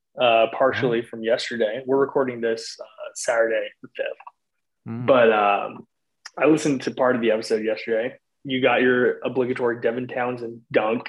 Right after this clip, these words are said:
Speaker 1: in there.
Speaker 2: <laughs> Yeah, dude.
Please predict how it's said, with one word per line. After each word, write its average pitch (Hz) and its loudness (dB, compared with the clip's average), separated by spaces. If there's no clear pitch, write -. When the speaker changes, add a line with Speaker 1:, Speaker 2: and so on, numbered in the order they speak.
Speaker 1:
in 117 -2
there. 107 0
Speaker 2:
<laughs> - -20
Yeah, - -12
dude. 339 2